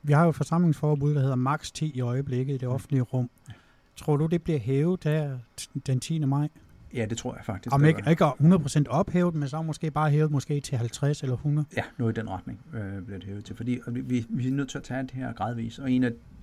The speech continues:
Speaker 2: de gradvise step, det er at sige, jamen, den an-, antallet af mennesker, der må forsamles, det stiger.
Speaker 1: Det er jo no-, der er jo nogle erhverv, der er f-,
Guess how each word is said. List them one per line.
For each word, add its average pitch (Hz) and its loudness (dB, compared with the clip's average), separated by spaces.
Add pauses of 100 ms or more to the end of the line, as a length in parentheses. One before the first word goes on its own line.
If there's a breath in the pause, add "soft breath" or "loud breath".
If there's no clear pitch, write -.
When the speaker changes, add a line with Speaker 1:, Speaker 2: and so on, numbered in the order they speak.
(100)
Speaker 2:
de 131 -2
gradvise 117 -2
step, 113 -6
det 110 -4
er 110 -4 (200)
at 101 -12
sige, 107 -8
jamen, 110 -10
den 117 -2
an-, 104 -12 (580)
antallet 117 -2
af 104 -6
mennesker, 107 -8
der 117 -8
må 110 -10
forsamles, 110 -10
det - -16
stiger. - -12 (680 soft breath)
Speaker 1:
Det 151 4
er 151 8
jo 151 8
no-, 143 0
der 165 2
er 196 4
jo 190 4
nogle 190 6
erhverv, 160 2
der 151 0
er 139 2
f-, - -12